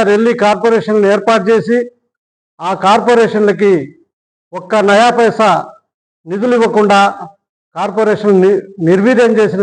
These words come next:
చరిత్ర మరి జగన్మోహన్ రెడ్డి గారిది కనపడుతుంది. జగన్మోహన్ రెడ్డి గారి ప్రభుత్వం ఇరవై ఏడు పథకాలను రద్దు చేసింది షెడ్యూల్డ్ కులాల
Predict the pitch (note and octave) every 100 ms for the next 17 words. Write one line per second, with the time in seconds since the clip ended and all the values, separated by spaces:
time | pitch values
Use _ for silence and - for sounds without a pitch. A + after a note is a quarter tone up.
0 | F#3+ F#3+ F#3+ G3 E3+ - - _ _ _
1 | _ E3 F3 F3 C#3+ - C#3 F3 A3 A3
2 | G#3 G3 F#3 F#3 F3 F3+ E3+ F#3 E3+ G3+
3 | A3 A#3 - _ _ _ _ _ C3+ E3
4 | G#3+ A#3+ A#3+ A3+ G#3+ A3+ G3 A3 A#3 A#3+
5 | A#3 F#3+ - - _ _ _ _ _ -
6 | F#3 A#3 A#3+ A#3+ A3+ A3+ A3+ B3 A#3+ A3
7 | G#3 A#3+ A#3+ A3 A3+ G#3+ E3 - - G3+
8 | F#3+ A3+ A3 A3 G#3